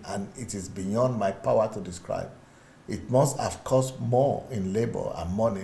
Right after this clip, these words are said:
than all the walls and public works of the Greeks put together."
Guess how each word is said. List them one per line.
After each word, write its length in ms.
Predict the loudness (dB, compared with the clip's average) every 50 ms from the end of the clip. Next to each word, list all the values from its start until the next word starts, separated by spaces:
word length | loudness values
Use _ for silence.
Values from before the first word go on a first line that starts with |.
| -6
than 240 | -6 -4 -4 -4 -4 0
all 240 | 2 6 6 6 6
the 160 | 4 2 -2
walls 500 | -4 -2 0 0 0 0 -2 -4 -8 -12 -16 -20 -20 -20 -20 -20 -16 -10
and 260 | -6 -6 -4 -6 -2
public 460 | 4 6 6 6 6 2 -2 -4 -4
works 280 | -4 -4 -2 -2 -4 -6
of 160 | -8 -8 -8
the 100 | -8 -8
Greeks 380 | -8 -8 -6 -6 -6 -6 -8 -10
put 260 | -10 -8 -8 -8 -8
together." 440 | -8 -8 -8 -8 -8 -8 -10 -10